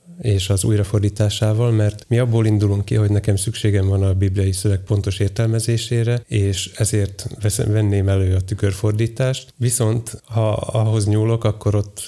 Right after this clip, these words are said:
előfeltétel, hogy valamennyire értem az eredeti nyelvnek a szerkezetét. És most egy átlag rosban a fogó olvasótól most nem várják el, hogy értse az eredeti angol szlenget, vagy hogy az mire utalt, hogy milyen jelentősége volt. De hogy akkor viszont hogy adja vissza az eredetit?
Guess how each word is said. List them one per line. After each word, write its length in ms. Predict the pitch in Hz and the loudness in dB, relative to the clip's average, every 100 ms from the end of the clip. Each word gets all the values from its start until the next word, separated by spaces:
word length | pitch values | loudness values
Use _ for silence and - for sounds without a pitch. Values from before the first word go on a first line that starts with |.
| - | -2
előfeltétel, 800 | 104 98 95 101 101 104 107 104 | 0 0 0 -2 0 -2 0 0
hogy 180 | 104 101 | 2 2
valamennyire 500 | 104 98 98 98 98 | 2 2 2 2 2
értem 360 | 101 - 98 | 0 0 0
az 120 | 95 | 0
eredeti 380 | 104 101 92 92 | 0 0 -2 0
nyelvnek 420 | 98 98 95 95 | 0 0 0 -4
a 40 | 101 | -4
szerkezetét. 720 | 107 92 95 98 98 - 104 - | -4 -4 -4 -8 -8 -10 -12 -8
És 220 | - 95 | -4 -2
most 200 | 101 92 | -2 -2
egy 240 | 104 104 - | -2 -4 -6
átlag 560 | 117 110 - 104 95 104 - | -2 -2 0 0 0 -6 -4
rosban 380 | 107 107 101 95 | 0 2 2 2
a 40 | |
fogó 300 | 95 110 101 101 | 2 0 2 2
olvasótól 800 | 101 98 98 104 101 - 104 104 - - | 2 0 0 0 0 0 2 0 -2 -2
most 260 | 117 123 | -2 0
nem 180 | 127 117 | 0 2
várják 420 | 101 95 92 92 | 2 2 2 2
el, 140 | 101 98 | 0 0
hogy 240 | 95 98 | 2 0
értse 340 | 113 107 104 98 | 0 -2 0 -2
az 100 | 98 | 0
eredeti 420 | 101 101 101 101 | 0 0 -2 0
angol 320 | 98 98 95 | 0 0 0
szlenget, 480 | 90 101 98 104 113 | -2 0 0 0 -2
vagy 180 | 104 - | -4 -2
hogy 100 | 98 | -2
az 100 | 95 | 0
mire 260 | 101 95 | 0 0
utalt, 500 | 92 92 98 107 - - - | 0 0 -2 -2 -6 -12 -4
hogy 100 | 98 | -2
milyen 160 | 98 | 0
jelentősége 760 | 101 98 92 98 92 98 92 92 | 0 0 -2 -2 -4 -2 -2 0
volt. 420 | 95 92 92 - _ _ _ _ | 0 -2 -4 -10 _ _ _ _
De 140 | 104 95 | -4 -2
hogy 340 | 98 98 107 - - - | 0 -2 -6 -14 -20 -10
akkor 280 | - 110 117 | -6 -4 -2
viszont 240 | 104 113 - | -2 -2 0
hogy 120 | 107 | 0
adja 180 | 98 95 | 0 0
vissza 260 | 92 - | 0 0
az 80 | 95 | 0
eredetit? 540 | 95 87 87 - 92 | 0 -2 -4 -8 -10